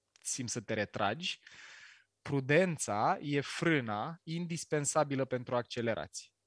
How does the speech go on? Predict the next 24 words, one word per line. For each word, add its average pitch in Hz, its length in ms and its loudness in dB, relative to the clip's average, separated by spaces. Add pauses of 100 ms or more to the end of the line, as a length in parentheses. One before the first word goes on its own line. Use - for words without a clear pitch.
(120)
Un 139 160 -6
șofer 139 720 4
înțelept 123 800 0 (420)
are 139 180 4
și - 160 -2
frână 139 320 -4
și 131 160 0
accelerație 131 680 0
și 123 80 -8
le 143 60 -2
folosește 127 560 -4
pe 117 140 -2
ambele. 113 640 2 (580)
Curajul 151 480 6
de 147 100 2
a-mi 135 140 2
paria 135 340 6
toți 135 300 -6
banii 135 300 2
pe - 100 -6
o 123 40 -2
mână 127 260 -6
la 120 140 0
poker, 110 400 -4